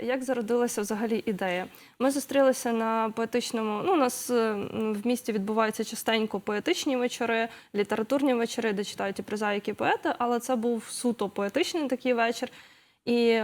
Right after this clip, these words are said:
ми там поговорили з Марією Курановою, е, яка також входить в цю збірку,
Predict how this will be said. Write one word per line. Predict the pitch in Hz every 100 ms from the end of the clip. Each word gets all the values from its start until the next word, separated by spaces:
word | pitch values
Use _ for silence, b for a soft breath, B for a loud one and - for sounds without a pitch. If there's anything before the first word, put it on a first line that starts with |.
| -
ми | 240
там | 254 262 233
поговорили | 233 226 233 233 220
з | 214
Марією | 220 277 392 330
Курановою, | 302 294 294 285 262 262 262 b b -
е, | 214 220
яка | 226 233 233
також | 226 214
входить | - 226 202 214
в | -
цю | - 214 208
збірку, | 190 240 427 392